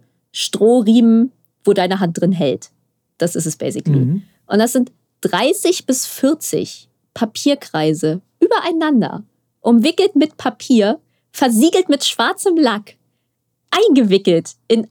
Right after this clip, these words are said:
Speaker 1: eingedrehten Bambusfasern des Shiratake-Bambus. <laughs>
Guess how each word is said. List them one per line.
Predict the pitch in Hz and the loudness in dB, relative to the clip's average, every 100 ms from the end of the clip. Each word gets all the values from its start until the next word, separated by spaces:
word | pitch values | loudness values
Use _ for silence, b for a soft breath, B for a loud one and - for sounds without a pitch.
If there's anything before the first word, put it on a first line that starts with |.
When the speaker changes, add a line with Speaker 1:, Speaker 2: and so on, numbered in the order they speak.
| - | -6
Speaker 1:
eingedrehten | 233 359 466 - 254 339 392 294 | -2 0 0 0 -2 -2 -2 -2
Bambusfasern | 226 226 196 190 - 170 175 208 254 B B - | 0 2 2 -2 -4 -2 0 0 -2 B B 0
des | 240 - | 0 0
Shiratake-Bambus. | - 294 254 254 - 233 254 214 170 160 151 147 151 - | 0 0 0 -4 -6 -6 -4 -4 -2 -2 -2 -2 -4 -10
<laughs> | - | -10